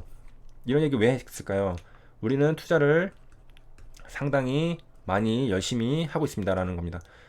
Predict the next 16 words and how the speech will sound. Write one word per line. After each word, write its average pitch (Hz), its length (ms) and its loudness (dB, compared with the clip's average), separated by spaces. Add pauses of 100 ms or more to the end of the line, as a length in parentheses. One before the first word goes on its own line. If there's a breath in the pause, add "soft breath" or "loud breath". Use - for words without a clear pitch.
그래서 147 160 0
최근에 202 500 4
뭐 123 120 2
뉴스 127 180 -2
기사들 156 720 4
공식 127 220 0
같은 165 200 2
거 131 80 0
보면은 120 460 2 (720 soft breath)
그 - 160 -10
엘아이 190 220 10
하는 214 140 6
것도 160 160 4
엄청 135 200 2
많잖아요. 113 380 2
에이치엘비. 104 580 -2